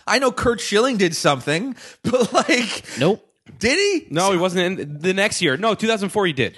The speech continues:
Speaker 3: Yes.
Speaker 1: Shows you how little or much I know. That, like, uh, his sock turned red, I think. He
Speaker 3: Yeah, it
Speaker 1: was
Speaker 3: was
Speaker 1: gonna be
Speaker 3: oh four.
Speaker 1: senator
Speaker 3: That was
Speaker 1: once.
Speaker 3: oh four.
Speaker 1: Right, exactly. I'm, I'm in the wrong year. Like,
Speaker 2: That's
Speaker 1: um,
Speaker 2: okay.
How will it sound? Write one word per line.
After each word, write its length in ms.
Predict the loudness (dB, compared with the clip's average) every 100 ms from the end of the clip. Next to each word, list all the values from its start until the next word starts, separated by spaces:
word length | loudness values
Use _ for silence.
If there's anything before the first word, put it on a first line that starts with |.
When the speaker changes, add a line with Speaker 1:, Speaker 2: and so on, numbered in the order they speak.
| -2
Speaker 3:
Yes. 120 | 0
Speaker 1:
Shows 180 | 2 2
you 100 | 0
how 240 | 0 2
little 220 | 0 0
or 120 | 0 0
much 300 | -2 -2 -2
I 140 | 0
know. 440 | 0 0 -2 -6 -4
That, 100 | 0
like, 180 | 0 0
uh, 200 | 0 2
his 240 | 2 0
sock 340 | 0 0 0 0
turned 260 | 0 0
red, 280 | 0 2 2
I 120 | 2
think. 300 | 0 -2 -2
He 60 | 0
Speaker 3:
Yeah, 60 | 0
it 40 |
Speaker 1:
was 80 | 2
Speaker 3:
was 60 | 0
Speaker 1:
gonna 100 | 2
be 60 | 2
Speaker 3:
oh 20 |
four. 40 | 2
Speaker 1:
senator 340 | 0 0 2
Speaker 3:
That 40 | 2
was 100 | 2
Speaker 1:
once. 200 | 0 0
Speaker 3:
oh 160 | 0 -2
four. 260 | -4 -2
Speaker 1:
Right, 200 | 0 2
exactly. 360 | 0 0 -2 -4 -10
I'm, 100 | -6
I'm 220 | -4 -6
in 100 | -6
the 80 | -2
wrong 180 | -2 -2
year. 240 | -2 -4 -8 -14 -4
Like, 300 | 0 0 0
Speaker 2:
That's 200 | 0 0
Speaker 1:
um, 80 | 0
Speaker 2:
okay. 240 | -2